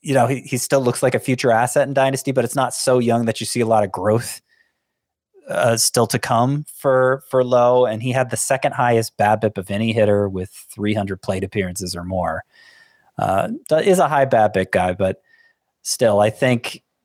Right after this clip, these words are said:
I think we should expect him to be more like a two eighty guy moving forward than a three hundred hitter moving forward, and, uh, maybe hard for him to improve his power production too. So,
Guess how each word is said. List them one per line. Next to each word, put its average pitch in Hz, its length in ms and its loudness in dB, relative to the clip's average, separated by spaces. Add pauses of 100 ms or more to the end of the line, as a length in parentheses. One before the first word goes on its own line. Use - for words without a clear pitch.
I 123 120 2
think 131 260 -2
we 120 80 4
should 117 180 0
expect - 400 0
him 110 80 -2
to 98 80 -4
be 104 140 -2
more 101 200 2
like 98 180 2
a 104 40 -4
two 107 280 0
eighty 101 260 2
guy 107 240 4
moving 104 280 -2
forward 101 340 0
than 98 120 -4
a 90 80 -6
three 98 240 -4
hundred 104 540 -2 (100)
hitter 104 440 2
moving 107 320 0
forward, 101 580 0
and, 92 560 -6
uh, 90 300 -6 (180)
maybe 127 400 2
hard 110 260 2
for 104 120 0
him 98 80 0
to 95 100 0
improve 95 300 -4
his 95 80 -12
power 87 280 -2
production 90 500 -10
too. 85 280 -10
So, 90 320 -2